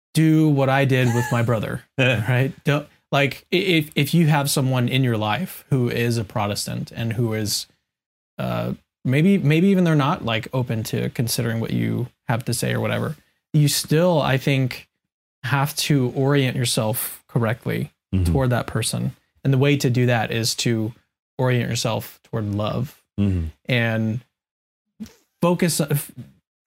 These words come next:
Speaker 1: get that down first before you go and try to have conversations with them. But what, what I've learned is that it, it's, once you have a sort of foundation of, of love as the, like, the foundation of the relationship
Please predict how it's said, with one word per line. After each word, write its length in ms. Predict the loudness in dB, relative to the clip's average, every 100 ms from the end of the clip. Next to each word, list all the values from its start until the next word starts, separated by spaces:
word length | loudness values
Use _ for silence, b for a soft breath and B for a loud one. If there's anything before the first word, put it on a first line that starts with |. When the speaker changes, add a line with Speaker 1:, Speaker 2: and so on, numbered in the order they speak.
| -2
Speaker 1:
get 160 | 0
that 180 | 2 2
down 240 | 2 2 0
first 500 | -2 -4 -6 -8 -4
before 340 | -2 0 2
you 140 | 2
go 200 | 2 0 0
and 80 |
try 160 | -2 -2
to 80 | -2
have 340 | -4 -4 -8
conversations 600 | -6 -4 -4 -4 -4 -6
with 100 | -8
them. 300 | -8 -8 -8 -4
But 260 | -2 -2 -4 _ _ _ _ _ _ _ _ _ _ _ _
what, 340 | -4 -2 0
what 160 | 0 2
I've 240 | 4 4
learned 320 | 2 2 2 2
is 100 | 2
that 200 | 2 0
it, 160 | -4 0
it's, 400 | -2 0 -2 -4 _ _ _ _ -4
once 340 | 0 2 2
you 120 | 2
have 260 | 2 2 2
a 60 | 2
sort 180 | 0
of 60 | -2
foundation 520 | 0 0 2 0 0
of, 220 | -2 -2 -4
of 140 | -2
love 340 | 0 2 2
as 380 | 0 0 0 0
the, 180 | 0 0
like, 220 | -2 -2
the 60 | -4
foundation 420 | -4 -2 -2 -2
of 80 | -2
the 80 | -2
relationship 520 | -2 -2 -2 -4 -4